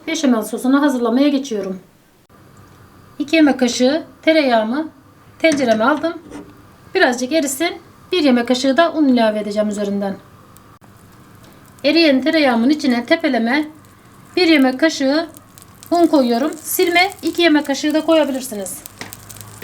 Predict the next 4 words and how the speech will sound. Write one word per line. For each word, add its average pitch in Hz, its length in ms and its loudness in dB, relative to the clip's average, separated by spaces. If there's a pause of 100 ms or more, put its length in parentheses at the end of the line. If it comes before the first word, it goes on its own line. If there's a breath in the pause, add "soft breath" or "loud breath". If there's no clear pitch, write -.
(2250)
Unumun 320 320 4
kokusu 311 400 -2
çıkarana 254 440 0
kadar, 262 280 -4